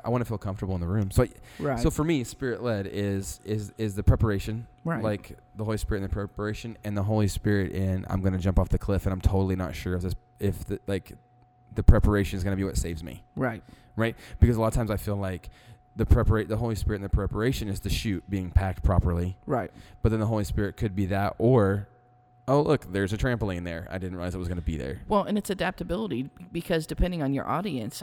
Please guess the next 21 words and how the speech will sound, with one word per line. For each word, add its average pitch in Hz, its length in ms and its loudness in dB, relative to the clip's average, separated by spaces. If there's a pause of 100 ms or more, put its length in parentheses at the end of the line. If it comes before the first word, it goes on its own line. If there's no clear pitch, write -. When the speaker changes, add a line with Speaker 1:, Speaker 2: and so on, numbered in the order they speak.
Speaker 2:
I 175 160 -2
teach, - 600 -10
I 190 100 -4
can 190 140 -10
take 156 160 -6
the 135 100 -8
same 185 320 -6
story 147 320 -4
of 123 80 -6
David 131 240 -4
and 139 120 -2
Goliath, 127 540 -8
and 143 120 -4
I 156 60 -6
will 165 120 -6
teach - 260 -10
it - 100 -8
one 147 100 -4
hundred 165 260 -6
percent 160 320 -6
different 127 400 -6